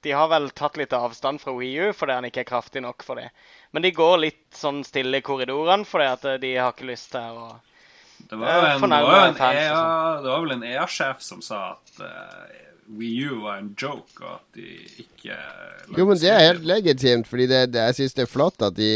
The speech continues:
Speaker 3: slemmer hverandre direkte sånn, men, eh, det der Frostbite-greia, de har så mye morsomt de kunne lage aprilspøk om at Fr-, Frostbite skulle innføre det og det,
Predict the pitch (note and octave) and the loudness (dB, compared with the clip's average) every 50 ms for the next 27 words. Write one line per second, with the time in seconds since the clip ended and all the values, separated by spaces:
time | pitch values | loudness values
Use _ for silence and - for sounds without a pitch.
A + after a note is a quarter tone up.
0 | A2 G#2 - - - G#2+ G#2+ G#2+ G2+ G#2 A#2 F#2+ F2 F2+ F2+ F2+ F#2 F#2+ F2 F2+ | 2 0 0 -2 -2 0 0 2 2 2 2 2 2 2 0 0 0 -2 -2 -2
1 | F#2+ F2 F2+ G2+ F#2+ A2+ C3+ D3 - - - - E2+ E2 E2+ F2 F#2 F#2+ - C#3 | -4 -2 -2 -2 0 0 -2 -2 -4 -10 -8 -4 -2 -2 0 0 -2 -2 -2 -2
2 | F3+ A3+ E3+ C3 G2 F#2+ G#2 G#2+ G#2+ G#2+ G#2+ G#2+ G#2+ G#2+ E2+ C#2 D#2 G#2+ G#2+ G#2+ | -2 0 0 -2 0 0 0 0 0 2 2 2 2 0 -2 -4 -4 -2 0 0
3 | G#2+ - - B2 C3+ D3+ - F3 F3 F3+ F#3+ D#3 A2+ F#2+ F2+ F#2+ E2+ - - - | -2 -2 0 -2 -2 -2 -2 -4 -4 -2 0 2 2 2 2 0 -2 -4 -12 -20
4 | _ _ _ _ _ _ - - G#3+ - - G3+ G3+ G3 E3+ D#3 D#3+ D#3+ D3+ D3 | _ _ _ _ _ _ -4 -4 -2 2 4 4 6 6 8 8 8 8 8 8
5 | C3+ B2 B2 B2+ B2+ C#3 - - - - G3 D#3+ A#2+ G2+ F#2+ G#2+ G2 G#2+ G#2 A2 | 6 6 6 4 4 2 2 0 -2 2 2 2 2 0 -2 -2 0 0 0 2
6 | G#2+ G#2+ G2 F#2+ G#2 A#2+ B2 A2+ F#2+ F#2 F#2 G2 G#2 A#2 D#3+ F#3+ - - G#2+ F#2+ | 2 2 2 4 2 2 2 2 2 0 0 0 -2 -4 -4 -4 -2 -2 -2 -2
7 | - - E2 D#2+ D#2 D2 D2 D#2 - - - - E2+ D2+ C#2 D#2+ - G2+ F#2 G#2+ | 0 -2 -4 -4 -2 -2 -2 -4 -4 -6 -14 -18 -18 -18 -14 -8 -4 -4 -4 -4
8 | - - - E2 E2+ E2+ D#2+ - - - F2+ F2+ F2 F2 E2+ E2 E2 D#2 D2 E2+ | -4 -6 -6 -4 -4 -4 -4 -8 -10 -8 -6 -4 -2 -2 -2 -2 -2 -2 -4 -4
9 | G2 G2 - - F2+ E2+ F2+ F2 F#2+ G2 G2 F2+ F2 F#2+ F#2+ | -6 -6 -4 -2 -2 -2 -2 -2 0 0 0 0 0 0 0